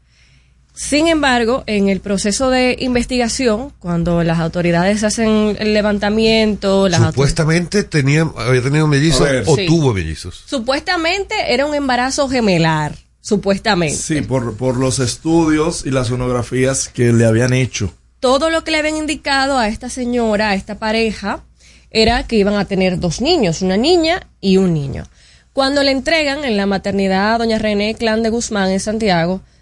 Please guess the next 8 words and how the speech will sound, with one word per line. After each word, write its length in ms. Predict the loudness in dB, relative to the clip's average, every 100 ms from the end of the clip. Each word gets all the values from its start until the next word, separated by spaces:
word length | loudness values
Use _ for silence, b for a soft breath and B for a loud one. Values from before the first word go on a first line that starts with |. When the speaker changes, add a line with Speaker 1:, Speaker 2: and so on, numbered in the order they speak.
| b
Speaker 1:
solamente 600 | -2 0 2 0 0 0
le 80 |
entregan 340 | 0 0 0 2
un 160 | 2
niño 320 | 0 0 0 0
de 140 | 2
diez 320 | 2 0 -2
libras. 500 | -6 -6 -8 -16 -20